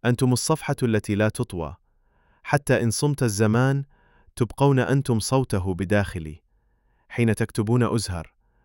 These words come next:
وحين تغيبون أفتقدكم كما يفتقد القلب دقاته.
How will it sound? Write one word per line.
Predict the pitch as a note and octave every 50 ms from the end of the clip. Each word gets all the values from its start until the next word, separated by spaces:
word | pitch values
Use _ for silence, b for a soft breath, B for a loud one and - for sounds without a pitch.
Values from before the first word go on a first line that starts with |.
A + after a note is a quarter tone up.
| _ _ -
وحين | G2+ G2 - - A#2+ A2+ A2 G#2
تغيبون | - A2 F#2 G#2 G#2 G2 G2 A2+ A2+ A2+
أفتقدكم | - F2+ - - - G#2 - - B2 G#2+ G2+ - - F2+ E2+ E2+ - b b b b b b b
كما | - B2+ A#2+ B2 A2+ A2
يفتقد | G#2 G2 - - - C3 - - G#2+ G#2
القلب | G2 F#2 - - A#2 A2 G2 G2+
دقاته. | F#2+ G2 F#2 - - - G#2+ G2+ - - E2+ D#2 E2+ D#2